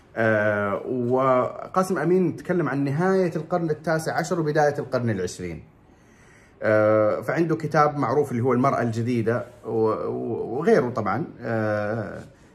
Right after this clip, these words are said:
فمثلا يقول في ك-، المرأة الجديدة ليس هو الأشهر طبعا. آه، تحرير المرأة يعني هو، هذه قضية قاسم أمين. مثلا أقرأ عليكم النص سريعا حتى نفهم،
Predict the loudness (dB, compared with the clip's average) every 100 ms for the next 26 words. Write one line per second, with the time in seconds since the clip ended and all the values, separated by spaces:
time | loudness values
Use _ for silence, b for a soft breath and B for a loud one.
0 | -4 -2 0 0 0 0 -2 0 -2 -2
1 | -4 0 2 2 2 0 2 0 2 2
2 | 2 -2 -6 -4 -2 -4 -6 -16 B B
3 | B B -6 -2 0 2 2 2 2 0
4 | -2 -10 -8 -4 -2 -2 0 0 0 -2
5 | -2 2 0 2 0 0 -4 -4 -6 -8
6 | -16 -12 -2 2 2 2 0 0 2 2
7 | 2 0 0 0 -2 -8 -14 -12 -4 -2
8 | 0 0 -2 -4 B -14 -4 -2 -2 0
9 | -2 -2